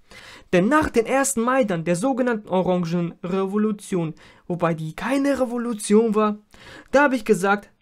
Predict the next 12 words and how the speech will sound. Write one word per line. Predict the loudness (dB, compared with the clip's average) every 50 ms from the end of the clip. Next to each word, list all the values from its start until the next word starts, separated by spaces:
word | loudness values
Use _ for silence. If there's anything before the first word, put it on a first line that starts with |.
| _ -2
dass | 0 0 0 0
sie | 0 2
nichts | 2 2 2 0 -2 -2
bewirkt, | -2 0 6 6 6 6 6 2 -10 _ _ _ _ _
außer | 6 6 6 6 4 2 0 0
ein | 0 0
bisschen | -2 -2 -2 0 0 2 2
Wind | 2 2 2
im | 0 -2
Westen | -2 -2 -2 -2 0
der | 0 0
Ukraine. | 0 0 0 0 0 -2 -4 -6